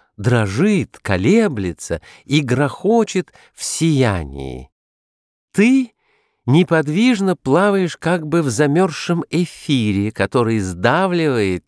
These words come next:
тебя, так что напрасно дух повелевает мёртвому телу.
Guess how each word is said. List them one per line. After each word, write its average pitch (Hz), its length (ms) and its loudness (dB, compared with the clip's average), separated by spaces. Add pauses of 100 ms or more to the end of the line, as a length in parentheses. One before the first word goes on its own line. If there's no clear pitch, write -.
тебя, 95 480 -2 (400)
так 107 240 -2
что - 240 -2
напрасно 104 920 0
дух 107 480 -4
повелевает 95 760 -2
мёртвому 90 680 -4
телу. 67 520 -10